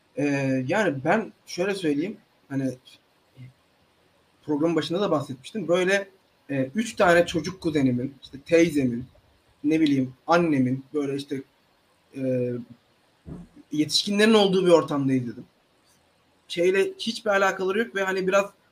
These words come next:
fazla kritize ediliyor çocuklar falan da olduğunda, e, izlediğim an. Ama tabii o sahneleri böyle çok filmin sonu olduğu için, heyecanlı olduğu için pür dikkat izledik.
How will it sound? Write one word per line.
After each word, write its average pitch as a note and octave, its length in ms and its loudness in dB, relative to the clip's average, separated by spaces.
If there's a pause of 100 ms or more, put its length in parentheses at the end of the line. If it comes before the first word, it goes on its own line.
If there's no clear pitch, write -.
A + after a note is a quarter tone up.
fazla E3+ 380 0
kritize F3+ 480 2
ediliyor D3 500 2
çocuklar D3+ 500 -4
falan C#3+ 260 -2
da C#3 80 0
olduğunda, B2+ 560 -2 (540)
e, B2 220 0
izlediğim C#3 520 0 (300)
an. G#3 240 -4 (520)
Ama G#3 180 0
tabii G3+ 140 -4
o E3+ 140 4
sahneleri G3 460 -2
böyle G3 180 -2
çok G#3 220 -6 (880)
filmin D#3+ 300 0
sonu E3+ 220 0
olduğu E3 240 4
için, E3 160 -4
heyecanlı D#3+ 380 2
olduğu E3+ 120 -2
için A3+ 180 -8
pür F3+ 160 -4
dikkat F#3 300 -8
izledik. C#3+ 340 -8